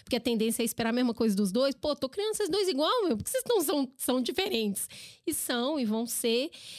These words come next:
E eu acho que é esse anti-manual maternidade que a gente tá conversando aqui, é, ele dá espaço pra que você possa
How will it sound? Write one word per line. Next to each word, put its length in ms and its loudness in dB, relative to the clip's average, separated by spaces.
E 80 0
eu 100 2
acho 320 -2
que 180 -4
é 400 -2
esse 420 2
anti-manual 760 2
maternidade 760 2
que 60 -2
a 40 2
gente 200 0
tá 80 -4
conversando 600 4
aqui, 460 0
é, 440 2
ele 240 2
dá 400 0
espaço 880 0
pra 160 2
que 180 -2
você 380 0
possa 680 2